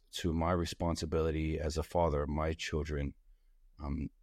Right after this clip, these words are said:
to try and mold them as, as best as I can, um, to make sure that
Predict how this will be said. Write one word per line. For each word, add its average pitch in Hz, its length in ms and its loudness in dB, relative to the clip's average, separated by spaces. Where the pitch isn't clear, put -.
to 82 160 -2
try 87 360 4
and 80 220 4
mold 85 300 2
them 80 180 4
as, 78 260 0
as 78 220 -4
best - 320 0
as 85 140 -2
I 78 140 4
can, 76 480 -4
um, 71 460 -4
to - 120 -4
make 80 240 2
sure 80 380 2
that - 520 -4